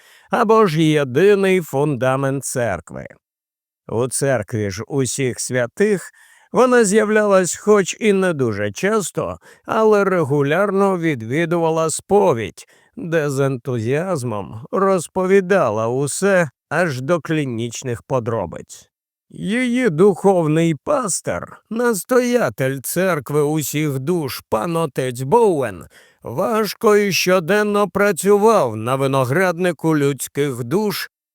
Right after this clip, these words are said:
але працюючи із лозою життя славнозвісної відьми, успіху не мав.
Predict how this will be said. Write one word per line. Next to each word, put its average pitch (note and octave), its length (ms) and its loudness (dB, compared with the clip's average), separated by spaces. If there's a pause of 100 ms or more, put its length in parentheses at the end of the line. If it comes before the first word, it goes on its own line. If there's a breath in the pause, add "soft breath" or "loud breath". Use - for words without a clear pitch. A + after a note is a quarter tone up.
(140)
але G3+ 300 0
працюючи F#3 880 -2
із C#3+ 380 -4
лозою C#3 800 0
життя C3 680 -2
славнозвісної C3 1200 -2
відьми, G#3+ 580 2 (260 soft breath)
успіху F3 840 -2
не F3 180 0
мав. F2 440 -6